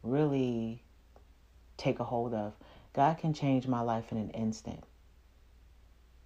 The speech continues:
But I have to be willing to put in my part of the work,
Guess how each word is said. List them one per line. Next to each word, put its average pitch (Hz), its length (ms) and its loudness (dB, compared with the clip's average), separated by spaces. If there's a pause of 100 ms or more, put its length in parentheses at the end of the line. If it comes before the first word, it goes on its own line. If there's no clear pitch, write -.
(1400)
But 139 140 6
I 139 100 4
have 143 280 2
to 131 60 -6
be 131 120 0
willing 120 400 0
to - 100 -8
put 113 220 0
in 107 160 0
my 110 240 0
part 92 300 -4
of 123 100 -6
the 107 60 -4
work, 101 280 -4